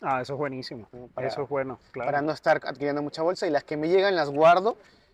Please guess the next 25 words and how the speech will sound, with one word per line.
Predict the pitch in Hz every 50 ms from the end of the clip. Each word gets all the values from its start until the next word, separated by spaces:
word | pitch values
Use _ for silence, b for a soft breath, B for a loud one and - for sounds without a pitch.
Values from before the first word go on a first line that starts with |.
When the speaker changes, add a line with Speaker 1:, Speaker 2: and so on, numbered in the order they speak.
| _ _ -
Speaker 2:
y | 135
las | 131 131 127 - -
uso | 151 - - 156
ahí | 147 139 143 147
en, | 143 143
en | 135 123 123 123
algún | 120 123 131 135
momento, | 131 131 147 156 165 160 156 135 131
lo | 127 123
que | - 127
necesite, | 123 110 - 151 - 156
pero | - 135 131
siempre | - - 180 165 175
trato | 165 165 156 - 165
de | 160 151
guardar | 131 127 123 123 127 131
las | 131 123 123
bolsas. | 117 117 110 - - - - -
Speaker 1:
Eso | 151 156 147
está | 151 - 175
bueno, | 151 143 135 131 127 120
porque | 120 123 117 - 135 131
la | 131 131 131
verdad | 131 127 123 127 131 131
que | - 160 170 170 156 147